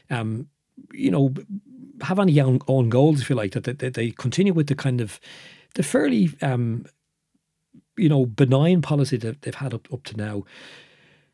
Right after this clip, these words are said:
Consumer confidence, I think, is an issue as well. And, and as I said earlier on, I, I, I'd be careful. I'd be watching out for what happens next month. It, there's been a very substantial jump in confidence as measured by the index, uh,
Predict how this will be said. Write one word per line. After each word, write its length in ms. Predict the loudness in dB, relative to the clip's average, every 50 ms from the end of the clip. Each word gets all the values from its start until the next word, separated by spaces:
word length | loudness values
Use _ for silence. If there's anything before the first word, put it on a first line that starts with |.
| _ _ _
Consumer 380 | 0 2 4 4 4 4 4
confidence, 460 | 4 4 4 2 4 4 4 4 4
I 40 | 6
think, 140 | 4 4 2
is 80 | 2 0
an 80 | -2
issue 240 | -2 -4 -4 -4 -4
as 140 | -4 -4 -4
well. 260 | -4 -4 -2 -4 -4 -4
And, 160 | -4 -4 -2
and 260 | -2 0 0 0 0 -2
as 100 | -2 -2
I 40 |
said 220 | 0 0 0 0 2
earlier 260 | 2 2 2 2 0
on, 180 | 0 0 -2 -2
I, 260 | -2 -4 -4 -6 -4 2
I, 140 | 2 2 2
I'd 220 | 2 2 2 2 2
be 140 | 0 0
careful. 440 | 0 0 -2 0 0 0 0 0 0
I'd 80 | 0 2
be 80 | 2
watching 400 | 2 4 2 2 2 2 2 4
out 160 | 4 4 4 2
for 80 | 2
what 140 | -2 -2 -2
happens 280 | -4 -4 -4 -4 -4 -2
next 300 | -2 -4 -4 -6 -6 -6
month. 300 | -6 -6 -6 -8 -8 -8
It, 260 | -6 -4 -4 -4 -2
there's 160 | -2 -2 -2
been 200 | 0 -2 -2 0
a 40 | 0
very 320 | -2 -2 0 2 2 2
substantial 680 | 0 -2 -6 -8 -4 -2 0 2 2 0 -2 -6 -6 -8 _ -20 -20 -20 -20 -20 -20 -20 -20 _ _ _ -8
jump 260 | 2 4 4 6 6
in 100 | 2 -2
confidence 680 | 0 -2 -2 -2 -2 -2 -4 -4 -2 -4 -4 -4 -8 -10 _ -6 -6
as 120 | -2 0
measured 280 | 2 2 2 2 0 0
by 100 | -2 -4
the 180 | -2 -2 -2
index, 420 | 0 -2 -2 -4 -8 -8 -10 -10 -8
uh, 280 | -8 -8 -8 -8 -10